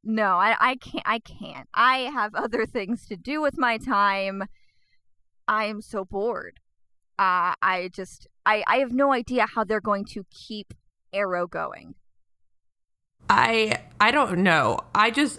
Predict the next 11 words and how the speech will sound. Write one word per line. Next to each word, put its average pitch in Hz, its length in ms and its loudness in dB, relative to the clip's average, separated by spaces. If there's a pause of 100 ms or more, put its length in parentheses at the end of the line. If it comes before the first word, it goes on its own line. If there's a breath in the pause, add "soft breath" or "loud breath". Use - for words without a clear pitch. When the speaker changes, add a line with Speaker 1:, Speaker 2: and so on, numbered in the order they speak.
Speaker 2:
I 233 140 4
don't 220 500 2
under-, 277 380 0
I, 214 120 0 (300)
can, 254 220 2 (280)
can 269 180 4
you 320 160 4
explain 277 420 2
what 220 380 -2
you 202 160 4
felt 185 440 0